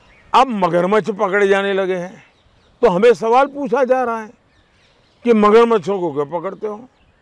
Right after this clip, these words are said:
ये समझ में नहीं आता है कि कौन सा गैंग है, खान मार्केट गैंग, जो कुछ लोगों को बचाने के लिए इस प्रकार के narrative घड़ती है।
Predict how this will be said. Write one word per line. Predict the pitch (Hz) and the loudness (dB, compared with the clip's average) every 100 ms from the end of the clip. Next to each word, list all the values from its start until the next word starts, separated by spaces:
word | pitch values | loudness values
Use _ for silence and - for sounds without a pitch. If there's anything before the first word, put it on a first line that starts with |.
| _ _ _ _ _ _ _ _ | _ _ _ _ _ _ _ _
ये | 151 196 302 | -2 0 0
समझ | 202 226 277 | 0 0 2
में | 320 294 | 2 0
नहीं | 254 214 | 2 0
आता | 165 170 160 | -2 -4 -4
है | 202 | -4
कि | 226 254 _ | -6 -8 _
कौन | 190 196 220 | -6 -4 -4
सा | 175 226 262 285 269 - _ _ _ 110 | -6 -2 0 -2 -6 -12 _ _ _ -20
गैंग | 101 135 190 226 131 | -4 0 2 0 -2
है, | 156 170 | -4 -4
खान | 135 156 | -4 -4
मार्केट | 165 160 151 175 | -2 -4 -2 -6
गैंग, | 117 127 143 117 - _ _ _ _ _ _ 113 | -6 -8 -8 -12 -20 _ _ _ _ _ _ -20
जो | 104 131 202 | -4 2 2
कुछ | 190 190 160 | 2 -4 -2
लोगों | 165 143 165 | -2 -2 -4
को | 156 202 | 0 0
बचाने | 156 135 131 127 175 | 0 -2 -4 -4 -6
के | 151 131 | -4 -6
लिए | 104 135 208 - _ _ _ _ _ _ | -6 -4 -4 -4 _ _ _ _ _ _
इस | 160 - | -6 -4
प्रकार | 165 147 190 214 | -4 0 0 2
के | 247 | 0
narrative | 180 185 202 269 233 | 2 2 0 -2 2
घड़ती | 208 214 214 | 2 0 -8
है। | 143 127 | -10 -12